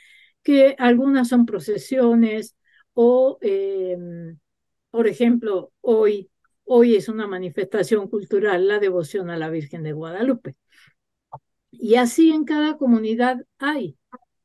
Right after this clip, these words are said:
hay diversas actividades, más allá del arte. O sea, abarca el arte, pero abarca una, una completud, incluso lo que se llama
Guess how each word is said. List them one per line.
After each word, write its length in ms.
hay 200
diversas 600
actividades, 920
más 520
allá 500
del 640
arte. 600
O 100
sea, 320
abarca 520
el 100
arte, 340
pero 240
abarca 680
una, 600
una 260
completud, 800
incluso 520
lo 160
que 120
se 180
llama 520